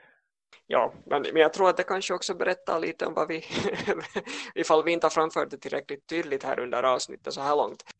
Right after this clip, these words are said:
eh, att vad vi egentligen tyckte om den här filmen. <laughs>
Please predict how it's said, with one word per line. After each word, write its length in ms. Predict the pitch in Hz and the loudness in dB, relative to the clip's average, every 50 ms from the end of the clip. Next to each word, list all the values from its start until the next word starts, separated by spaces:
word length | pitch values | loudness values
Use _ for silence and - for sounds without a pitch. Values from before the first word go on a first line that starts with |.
| - - _ | -20 -20 _
eh, 760 | - - - - - - - - - - - - - - - | -8 -6 -4 -4 -4 -6 -6 -8 -10 -10 -8 -6 -4 -2 -4
att 100 | 147 - | 0 2
vad 140 | 156 151 139 | 2 2 2
vi 120 | 156 151 147 | 0 -2 -2
egentligen 460 | 180 202 185 - - - - 107 - | -2 -2 -2 -4 -6 -6 -6 -6 -6
tyckte 280 | - - - - - | -8 -12 -10 -8 -8
om 120 | 57 50 - | -8 -6 -6
den 140 | - - 135 | -8 -8 -8
här 80 | 127 | -10
filmen. 380 | - - - - - - - - - _ - - - | -12 -12 -12 -12 -14 -16 -18 -20 -20 _ -20 -16 -10
<laughs> 380 | - - - - - - - - | -8 -8 -8 -8 -10 -12 -14 -14